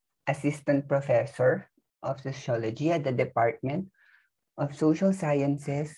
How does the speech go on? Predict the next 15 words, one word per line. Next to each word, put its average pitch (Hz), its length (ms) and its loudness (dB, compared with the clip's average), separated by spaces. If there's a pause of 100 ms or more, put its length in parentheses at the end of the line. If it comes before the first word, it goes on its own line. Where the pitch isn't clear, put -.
in 127 160 -4
the 127 80 2
University 135 720 2
of 165 160 2
the 143 160 0
Philippines, 139 640 0
Los 127 160 -4
Baños. 104 640 -2 (480)
Let - 160 0
us 127 160 -2
welcome 131 640 6 (480)
Professor 131 880 2
Rosette 151 560 6
Ann 135 400 4
Rogelio. 104 560 -4